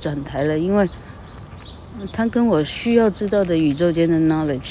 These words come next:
是一点关系都没有，我不需要花一秒钟去知道谁的男朋友干了什么事，我，我，我，我知道这些干嘛？我该知道的德文、法文，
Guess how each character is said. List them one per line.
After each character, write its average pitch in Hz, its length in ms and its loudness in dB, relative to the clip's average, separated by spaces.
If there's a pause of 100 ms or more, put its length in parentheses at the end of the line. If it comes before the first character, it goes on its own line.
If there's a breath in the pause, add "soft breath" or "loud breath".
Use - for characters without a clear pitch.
是 180 220 -6
一 208 120 -4
点 156 200 -2
关 170 260 -4
系 160 160 -2
都 160 100 0
没 156 160 -2
有， 135 100 -4 (140)
我 165 80 -2
不 214 240 -4
需 202 160 -4
要 190 140 2
花 180 180 -2
一 185 100 -2
秒 156 220 0
钟 165 240 0 (600 loud breath)
去 190 120 -2
知 185 200 -2
道 190 120 4
谁 151 220 0
的 160 120 2
男 160 200 2
朋 170 100 -4
友 175 180 2
干 175 200 0
了 165 80 2
什 151 160 -6
么 160 100 2
事， 175 220 -4
我， 143 260 -2
我， 151 80 -4 (120)
我， 160 180 -2
我 185 80 -8 (100)
知 190 80 -4
道 190 140 0
这 180 140 -4
些 180 120 -2
干 170 200 -2
嘛？ 139 180 0 (500 loud breath)
我 175 200 0
该 214 200 4
知 220 220 -2
道 220 180 2
的 180 140 0
德 180 300 6
文、 185 100 4
法 208 220 0
文， 160 200 4